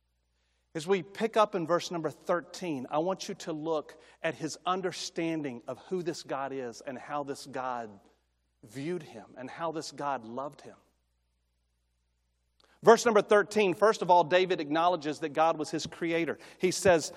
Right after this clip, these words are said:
"For thou hast possessed my reins, thou hast covered me in my mother's womb." And he continues on talking about how that God had made him. First of all, and I just want us to get this kind of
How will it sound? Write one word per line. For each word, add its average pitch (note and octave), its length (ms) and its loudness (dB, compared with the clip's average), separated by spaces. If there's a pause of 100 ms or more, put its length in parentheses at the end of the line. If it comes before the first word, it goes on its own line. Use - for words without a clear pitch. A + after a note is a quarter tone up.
(160)
"For F#3+ 120 0
thou G3 180 8
hast - 340 0
possessed F3+ 400 2
my F3+ 140 4
reins, D#3+ 400 0
thou E3+ 140 4
hast D#3+ 220 -2
covered F#3 300 -2
me E3 120 -4
in D#3+ 40 -2
my D#3 80 2
mother's D#3 340 -2
womb." D#3+ 280 -4 (2000)
And F3 140 6
he F#3 60 6
continues F#3 520 2
on F#3 400 6 (720)
talking F#3 240 6
about F3 240 6
how F3 220 4
that D#3+ 180 -2
God F3 220 8
had D3 240 -6
made E3+ 240 0
him. C3+ 200 -6 (280)
First A3 260 8
of D3 80 -8
all, A#2+ 340 0 (640)
and D#3 140 2
I - 20 6
just D3 140 0
want D3 120 4
us F3 100 -2
to E3 60 -4
get F3 240 2
this F#3 320 0 (360)
kind F3 180 6
of - 60 0